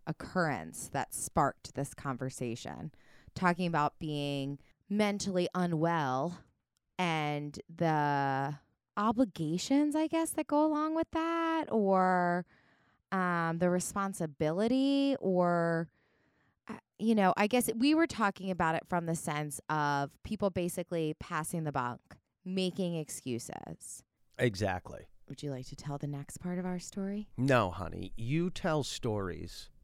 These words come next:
Speaker 2: so enthusiastically and concisely and detailedly that I would like you to tell the story.
Speaker 1: So we live in a townhouse, and behind us is a neighborhood.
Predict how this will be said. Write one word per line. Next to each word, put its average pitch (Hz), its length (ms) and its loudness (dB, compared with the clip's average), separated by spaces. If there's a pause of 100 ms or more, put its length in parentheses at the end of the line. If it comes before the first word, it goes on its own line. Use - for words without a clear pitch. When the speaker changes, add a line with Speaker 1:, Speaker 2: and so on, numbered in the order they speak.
(180)
Speaker 2:
so 127 440 0
enthusiastically 120 1400 -2 (280)
and 95 200 -4
concisely 113 1120 -4 (300)
and 87 380 -6
detailedly 123 1080 -4 (680)
that 107 220 -2
I 98 180 0
would 110 180 -2
like 92 220 -2
you 104 340 -4
to - 140 -12
tell 73 220 -8
the 73 100 -12
story. 69 480 -8 (300)
Speaker 1:
So 269 200 0
we 277 160 0
live 349 180 0
in 381 100 -2
a 415 60 -4
townhouse, 175 800 -4
and 202 200 -2
behind 262 680 -4
us 165 320 0
is 175 180 -2
a 175 60 0
neighborhood. 151 720 -4